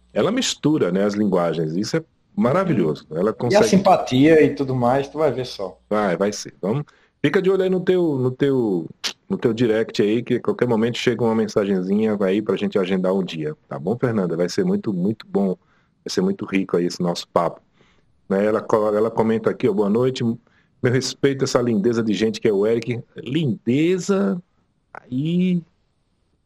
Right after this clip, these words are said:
Speaker 1: aí,
Speaker 2: Lindão, porra.
Speaker 1: aí,
Speaker 2: Cara.
Speaker 1: pô, velho. Mas enfim, vamos lá.
Speaker 2: <laughs>
Speaker 1: Me, me, como diz um amigo meu, "Mentira eu só gosto quando eu conto." Vamos lá.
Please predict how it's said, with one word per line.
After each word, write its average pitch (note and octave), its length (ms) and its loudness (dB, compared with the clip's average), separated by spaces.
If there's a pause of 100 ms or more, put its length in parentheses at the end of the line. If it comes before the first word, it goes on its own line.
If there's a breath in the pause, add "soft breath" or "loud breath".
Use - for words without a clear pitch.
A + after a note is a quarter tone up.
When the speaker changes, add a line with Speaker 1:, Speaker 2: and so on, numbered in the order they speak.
(420)
Speaker 1:
aí, - 360 -4
Speaker 2:
Lindão, D#3 680 4
porra. B2+ 420 -4
Speaker 1:
aí, G3 280 -4
Speaker 2:
Cara. F#3+ 360 0 (300)
Speaker 1:
pô, C3+ 400 -2
velho. F2 320 -2 (640)
Mas D3+ 220 -2
enfim, D3 380 0
vamos D3+ 260 0
lá. A#2+ 260 4
Speaker 2:
<laughs> - 760 -2
Speaker 1:
Me, E3+ 440 4
me, E3+ 60 0 (560)
como C3 180 2
diz B2+ 140 2
um B2 60 2
amigo A#2+ 220 0
meu, A#2+ 120 2
"Mentira C#3 360 0
eu C#3+ 40 0
só C3+ 140 0
gosto B2+ 260 0
quando D3+ 140 0
eu D#3 100 2
conto." F#2+ 400 -2
Vamos F#3+ 220 2
lá. - 240 -4